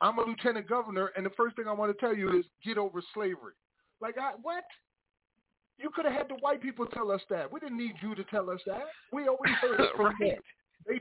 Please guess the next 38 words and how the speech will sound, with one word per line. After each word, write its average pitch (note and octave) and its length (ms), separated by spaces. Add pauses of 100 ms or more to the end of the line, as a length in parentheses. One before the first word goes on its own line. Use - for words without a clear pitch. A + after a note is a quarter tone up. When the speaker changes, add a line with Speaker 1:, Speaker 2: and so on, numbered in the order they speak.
(120)
Speaker 1:
tell A#3+ 160
us A#3 220
that G#3+ 180
all A3+ 320
the A3 160
time. B2+ 280 (400)
You G3+ 280
just A3+ 180 (180)
an G3 140
echo G3+ 320 (100)
chamber C3+ 300
now. A#2 340
And F#3 120
if F#3+ 100
you're A3+ 180
only A#3+ 280
there G#3 180
to G#3+ 100
be G#3 140
an F#3 100
echo F#3+ 360
chamber, F3 260
we F3 140
don't G3 180
need G#3+ 240
you C#3 140
there. G#2 180 (2250)
It's - 120
ridiculous, G3+ 600 (160)
man. C#3 480
It, F3 200
it, E3+ 80 (140)
yeah, A#3 260
I G3+ 60
get A3+ 200
mad D4 300
about E4 380
that - 220